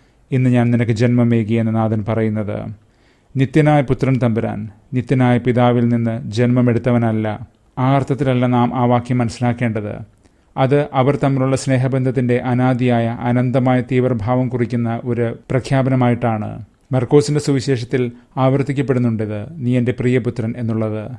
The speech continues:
ഇന്ന് സങ്കീർത്തനം രണ്ട് തന്നെയാണ് നമ്മൾ ആലപിക്കുന്നതും. സർവ്വസ്നേഹവും സർവ്വ അവകാശങ്ങളും ചൊരിയപ്പെടുന്നൊരു ബന്ധമാണത്. അതേസമയം മർത്യരായ നമ്മെ സംബന്ധിച്ചിടത്തോളം ഇത് അക്ഷരാർത്ഥത്തിൽ ശരിയുമാണ്. നാം ഉരുവായത് തന്നെ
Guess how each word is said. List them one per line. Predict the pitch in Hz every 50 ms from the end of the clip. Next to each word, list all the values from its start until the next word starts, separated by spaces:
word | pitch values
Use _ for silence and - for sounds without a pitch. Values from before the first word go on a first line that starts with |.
| - _ _ _ _ _ _ _ _ _ _ -
ഇന്ന് | 151 139 143 151
സങ്കീർത്തനം | 147 - 151 143 135 143 - - 151 151 151 135
രണ്ട് | 131 131 127 135 139
തന്നെയാണ് | 135 131 127 120 117 113
നമ്മൾ | 117 113 110 110
ആലപിക്കുന്നതും. | 110 110 110 113 107 110 - 117 110 110 98 107 104 110 113 113 - _ _ _ _ _ _ _ _ _ _ _ _ _ - -
സർവ്വസ്നേഹവും | 160 151 147 156 165 160 - 147 143 139 123 123 127 127 131 127 131 143 139 - -
സർവ്വ | - 143 139 143 147
അവകാശങ്ങളും | 139 131 131 135 127 139 139 139 - - 143 139 139 135 127
ചൊരിയപ്പെടുന്നൊരു | - 135 123 123 127 127 - - 120 120 123 123
ബന്ധമാണത്. | 107 117 113 113 110 117 110 107 104 104 104 95 101 101 101 101 - - _ _ _ _ _ _ _ _ _ -
അതേസമയം | 127 123 127 139 139 - - 131 123 123 120 120 117 120 - - -
മർത്യരായ | 127 127 131 - - 156 151 156 156 156
നമ്മെ | 156 151 147 147
സംബന്ധിച്ചിടത്തോളം | 143 - 147 139 135 135 135 123 - 147 123 120 139 131 127 127 127 151 -
ഇത് | 127 123 110
അക്ഷരാർത്ഥത്തിൽ | 135 120 120 - - - 123 123 123 117 127 113 127 123
ശരിയുമാണ്. | 110 - - 123 107 113 113 117 113 107 101 98 98 98 98 107 101 _ _ _ _ _ _ _ _ _ _ _ _ -
നാം | 123 127 131 135 131
ഉരുവായത് | 127 123 117 127 131 131 131 123 127 131 127
തന്നെ | 117 113 117 113 113 113